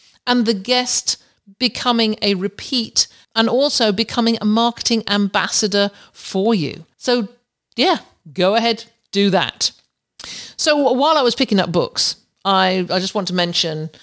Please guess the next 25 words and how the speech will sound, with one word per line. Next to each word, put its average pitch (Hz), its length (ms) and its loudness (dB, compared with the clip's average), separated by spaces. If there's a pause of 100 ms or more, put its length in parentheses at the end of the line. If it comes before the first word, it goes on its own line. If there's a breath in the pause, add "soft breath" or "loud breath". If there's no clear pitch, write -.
(140 loud breath)
another 180 400 2
one 139 440 -4 (240)
by 151 500 -2 (600)
Anne 190 180 0
Handley, 165 560 -2 (720)
and 170 180 -2
it's - 120 -4
called 185 220 -2
Everybody 208 400 2
Writes, 156 380 0
Your 160 140 0
Go-To 190 500 0
Guide 160 460 -2
to - 240 -6
Writing 170 500 -2
Ridiculously 160 680 -2
Good 151 220 -4
Content, 156 460 -4 (320 loud breath)
because 226 180 0
that's 233 220 -4
something 208 280 -2
I'm 180 140 -4
doing 175 240 -2
right 165 220 -2
now, 165 340 -4